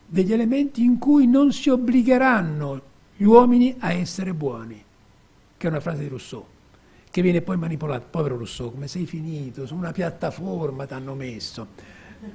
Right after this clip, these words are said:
In quel comunismo non sarà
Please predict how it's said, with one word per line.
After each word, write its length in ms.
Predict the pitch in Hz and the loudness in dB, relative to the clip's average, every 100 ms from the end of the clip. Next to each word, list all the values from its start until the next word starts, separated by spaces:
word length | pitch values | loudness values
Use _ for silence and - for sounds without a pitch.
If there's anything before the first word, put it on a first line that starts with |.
| - - - 156 160 - - - _ - - - _ - 262 - _ _ _ _ _ _ _ _ _ _ _ _ - | -20 -20 -20 -20 -20 -20 -20 -20 _ -16 -16 -18 _ -18 -18 -20 _ _ _ _ _ _ _ _ _ _ _ _ -2
In 180 | 247 | 0
quel 240 | 247 294 262 | 2 2 2
comunismo 640 | 262 254 262 311 285 269 | 2 2 4 4 4 4
non 420 | 247 233 294 311 285 | 4 6 6 4 2
sarà 840 | - - - 254 233 247 262 269 | -4 -12 -4 0 2 2 0 -4